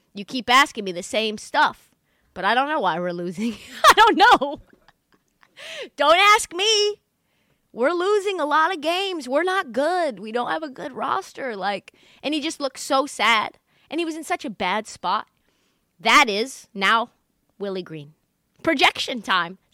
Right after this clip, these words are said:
Thirty-five wins. Nowhere close to the playoffs. And maybe even worse, honestly. Honestly, especially given that Zion doesn't like minutes restriction, he's gonna get 'em, and he might just end up declining his rookie contract.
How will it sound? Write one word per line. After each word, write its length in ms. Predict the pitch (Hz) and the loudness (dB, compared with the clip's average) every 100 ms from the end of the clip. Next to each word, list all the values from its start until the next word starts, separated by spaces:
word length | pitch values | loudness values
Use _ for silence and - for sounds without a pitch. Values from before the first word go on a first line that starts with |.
| - | 2
Thirty-five 640 | 320 415 392 277 240 226 | 4 4 2 4 4 4
wins. 480 | 196 214 320 - - _ _ _ | -2 -4 -4 -10 -18 _ _ _
Nowhere 560 | 208 247 277 480 370 294 | -4 2 6 6 6 2
close 520 | - 220 247 - - _ _ | 0 -2 0 -4 -16 _ _
to 100 | 269 | -6
the 100 | 233 | -4
playoffs. 540 | - 226 240 262 - _ _ _ _ _ _ _ _ | 0 2 4 2 -4 _ _ _ _ _ _ _ _
And 380 | 254 285 294 285 | 0 2 2 2
maybe 260 | 277 311 302 | 2 2 0
even 380 | 277 226 214 | -2 -2 -4
worse, 360 | 180 151 - - | -6 -10 -12 -12
honestly. 560 | - 185 170 - 139 - _ _ - | -6 -6 -6 -14 -18 -20 _ _ -4
Honestly, 380 | 220 208 190 | -4 -4 -10
especially 520 | 185 - - 320 - 277 | -12 -6 0 0 0 -2
given 300 | 240 233 214 | -2 -2 -8
that 140 | 170 | -6
Zion 380 | 220 233 240 208 | -2 0 0 -4
doesn't 260 | 202 190 | -6 -6
like 240 | 185 226 220 | -4 -2 -4
minutes 260 | 220 208 | -8 -8
restriction, 400 | 208 - 208 190 | -12 -14 -14 -12
he's 180 | 202 190 | -12 -10
gonna 200 | 214 202 | -10 -10
get 240 | 160 220 226 | -6 -4 -4
'em, 80 | |
and 80 | 190 | -4
he 40 | 175 | -8
might 240 | 185 185 | -8 -10
just 220 | 185 - - | -12 -16 -12
end 200 | 190 180 | -10 -10
up 160 | 160 _ _ _ | -12 _ _ _
declining 640 | 196 - - 190 190 170 180 | -18 -16 -6 -4 -4 -6 -12
his 160 | 160 | -12
rookie 300 | 165 170 147 | -12 -14 -16
contract. 580 | - 147 151 - - - | -16 -14 -14 -14 -14 -16